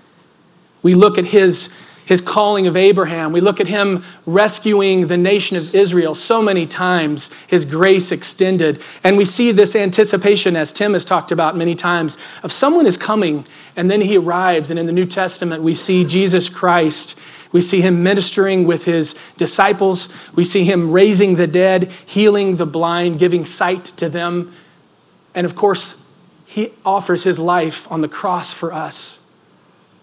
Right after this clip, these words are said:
so that we could have life. That's what he has done for us, and we respond in worship to him for what he has done. You can also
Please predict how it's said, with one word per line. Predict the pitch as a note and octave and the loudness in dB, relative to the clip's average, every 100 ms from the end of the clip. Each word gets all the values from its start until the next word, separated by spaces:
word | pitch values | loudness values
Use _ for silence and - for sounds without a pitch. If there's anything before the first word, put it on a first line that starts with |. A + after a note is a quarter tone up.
| _ | _
so | - - | -8 -4
that | D#3 | -4
we | D3 F#3+ G#3+ | 0 2 2
could | F3+ | 0
have | D3+ D3 | -4 -4
life. | D3 C#3 C3+ | -6 -10 -10
That's | - E3+ F#3+ | -4 -2 0
what | F3 | 0
he | F#3+ | 2
has | F3+ D#3 | 0 0
done | F3+ F#3+ G#3 F#3+ | -2 0 0 -2
for | F3+ D3+ | -4 -6
us, | D3+ D#3+ - - - - - - | -4 -8 -10 -14 -18 -20 -20 -8
and | E3+ | -2
we | E3 F3+ | 2 2
respond | F3+ F3 - F#3 G3+ F#3 E3+ E3 - - _ - | 2 -2 -2 -2 0 0 -2 -6 -10 -20 _ -6
in | F3 F3 | -2 0
worship | F3 G3+ F#3 G3 F#3 | 2 2 0 -4 -6
to | F#3 | -6
him | E3 F3 F3 | -4 -4 -4
for | F3+ | -4
what | D#3 F3 F#3+ - | -2 0 -2 -6
he | - F#3 | -6 -4
has | D#3 D3 | -4 -8
done. | D3+ E3+ E3+ D3+ D3 _ _ _ _ _ _ _ _ _ _ _ _ _ _ _ _ _ _ _ - | -8 -6 -4 -4 -6 _ _ _ _ _ _ _ _ _ _ _ _ _ _ _ _ _ _ _ -6
You | F3 | -2
can | F3+ | 0
also | F#3+ F#3+ G3 F3 | 0 2 2 2